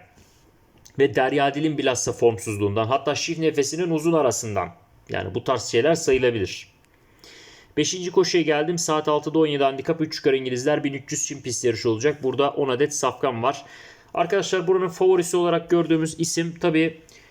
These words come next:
net bir favori yok. Ee, çünkü birbirine çok yakın ve formda isimler var. Yirmi sekiz gün evvel ikinci olan iki numara Jolene Murat Geçici ile, bir numara Born for Glory Enes Bozdağ ile ki yirmi üç gün evvel ikinciliği var onun da.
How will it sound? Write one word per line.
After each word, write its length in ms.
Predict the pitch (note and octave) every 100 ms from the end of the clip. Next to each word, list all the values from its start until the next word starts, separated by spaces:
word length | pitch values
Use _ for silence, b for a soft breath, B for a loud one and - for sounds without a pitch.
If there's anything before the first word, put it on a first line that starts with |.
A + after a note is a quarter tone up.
| B _ -
net 260 | D#3 E3
bir 60 | D#3+
favori 320 | D3+ D3 D#3
yok. 400 | D#3+ B2+ - - _ _ _ _ A#2
Ee, 300 | A2+ A2+ A2
çünkü 240 | - D#3
birbirine 280 | C#3+ C#3+ D3+
çok 280 | D3 D3+ D3
yakın 260 | C#3+ D#3 D3
ve 80 |
formda 320 | C#3 C3 C3 B2+
isimler 360 | - G#2 G2
var. 340 | G2 C#3 - - B B -
Yirmi 200 | C#3 B2
sekiz 240 | C#3 C3
gün 120 | C3
evvel 200 | B2+ B2+
ikinci 300 | A#2+ B2+ A#2+
olan 180 | B2 B2+
iki 180 | A#2 B2
numara 200 | A#2+ A#2
Jolene 380 | A#2 A#2 A2+ A2+
Murat 300 | A2+ A2 A#2
Geçici 320 | G#2 G2+ G2+
ile, 240 | G#2+ A2+
bir 80 | B2
numara 300 | C3 C3 A#2
Born 180 | C3 C#3
for 220 | B2 C3
Glory 320 | A#2 A#2+ A#2+
Enes 280 | A#2 A#2 -
Bozdağ 380 | A#2 G#2+ G#2+ G#2
ile 160 | G#2 A#2+
ki 160 | A2
yirmi 240 | G2+ G#2 G#2
üç 120 | -
gün 100 | G2+
evvel 200 | G2 F#2
ikinciliği 520 | - G2 F2+ E2+ E2+
var 80 | F2
onun 260 | F2 F2
da. 220 | A2+ C3+